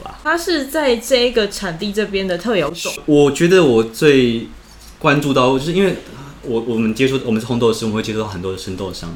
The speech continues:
Speaker 2: 是，没有错。
Speaker 1: 但是你很少看到一个，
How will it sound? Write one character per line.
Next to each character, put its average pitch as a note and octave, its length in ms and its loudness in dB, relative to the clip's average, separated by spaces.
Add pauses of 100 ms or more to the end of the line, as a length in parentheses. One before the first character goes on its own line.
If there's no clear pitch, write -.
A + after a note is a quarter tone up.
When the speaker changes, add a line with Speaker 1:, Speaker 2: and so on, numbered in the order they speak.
(140)
Speaker 2:
是， G3+ 140 -6
没 G3 80 -6
有 F#3+ 80 -8
错。 F3+ 140 -14
Speaker 1:
但 F3+ 60 -2
是 G#3+ 120 0
你 A2+ 280 2
很 B2 320 -2
少 G2 260 -2
看 G#2+ 360 -4
到 G#2+ 240 -2
一 G2+ 120 -2
个， G2+ 280 -2